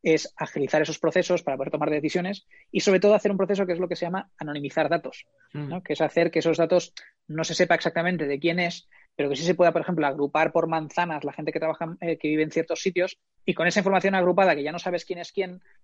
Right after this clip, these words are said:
Speaker 1: poder hacer cálculos, poder hacer, ayudar a, a emergencias, a hospitales, a, a distribución de materiales médicos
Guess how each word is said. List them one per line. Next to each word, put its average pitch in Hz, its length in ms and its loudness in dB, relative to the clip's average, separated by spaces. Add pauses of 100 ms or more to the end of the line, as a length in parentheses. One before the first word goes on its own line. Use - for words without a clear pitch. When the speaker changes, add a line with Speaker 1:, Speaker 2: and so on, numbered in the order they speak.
(140)
Speaker 1:
poder 165 280 2
hacer 170 260 -2
cálculos, 175 500 -4
poder 143 220 -10
hacer, 170 440 -6
ayudar 160 440 0
a, 165 320 -2 (240)
a 151 100 -10
emergencias, 165 600 -4
a 160 60 -2
hospitales, 160 720 -4
a, 147 360 -8
a 143 60 -10
distribución 151 580 -6
de 160 80 -2
materiales 151 420 -2
médicos 170 440 -4